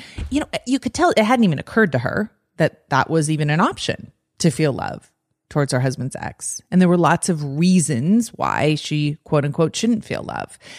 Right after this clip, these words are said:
And she was feeling terrible every time she was around her and using the ex-wife's actions as a reason for her to feel terrible. But really what she was doing is she was giving all of her emotional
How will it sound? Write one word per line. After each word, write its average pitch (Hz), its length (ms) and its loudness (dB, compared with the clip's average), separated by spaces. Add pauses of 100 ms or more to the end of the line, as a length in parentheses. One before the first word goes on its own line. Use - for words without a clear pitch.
(160)
And 160 420 2 (140)
she - 220 0
was 156 200 0
feeling 151 460 -4
terrible 202 680 0
every 156 280 2
time 139 280 -2
she 143 140 -6
was 151 120 -2
around 262 380 -2
her - 280 -6 (180)
and 160 340 0
using 156 920 0 (140)
the 147 320 -6 (540)
ex-wife's 139 920 -4 (960)
actions 143 540 -4
as 156 180 -2
a 151 60 2
reason 180 440 2
for 160 140 -4
her 196 440 0
to 170 140 -8
feel 143 240 -4
terrible. - 580 -2 (420)
But 202 140 2
really 302 280 4
what 160 160 0
she - 140 -4
was 147 180 -4
doing 175 440 2
is 165 140 0
she - 120 -4
was 165 160 0
giving 160 400 -2
all 175 220 4
of 185 120 0
her - 180 -6
emotional 147 960 -4